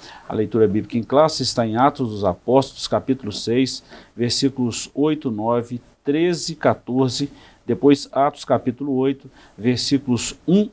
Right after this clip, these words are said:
a quatro. A nossa lição tem alguns objetivos. Primeiro, explicar o contexto de perseguição na igreja primitiva. Segundo, apresentar a perseguição cristã na atualidade.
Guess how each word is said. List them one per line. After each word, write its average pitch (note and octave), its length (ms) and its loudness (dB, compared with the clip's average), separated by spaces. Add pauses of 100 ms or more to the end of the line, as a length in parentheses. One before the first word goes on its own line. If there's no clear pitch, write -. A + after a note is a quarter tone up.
(120)
a D#3 120 2
quatro. - 680 -2 (1120)
A G2+ 80 -2
nossa G#2+ 240 0
lição C#3+ 320 0
tem C#3+ 120 -2
alguns B2+ 260 -2
objetivos. C3+ 800 0
Primeiro, D3+ 560 -2 (720)
explicar B2 420 0
o D3+ 60 4
contexto C3+ 520 -4
de G#2 120 -14
perseguição C#3 760 -2
na C#3 100 0
igreja B2+ 300 -2
primitiva. C#3 800 0 (600)
Segundo, C3+ 720 -2
apresentar A#2 600 0
a B2+ 80 2
perseguição A2 580 -4
cristã C#3 400 -2
na C#3 120 2
atualidade. C3+ 800 -2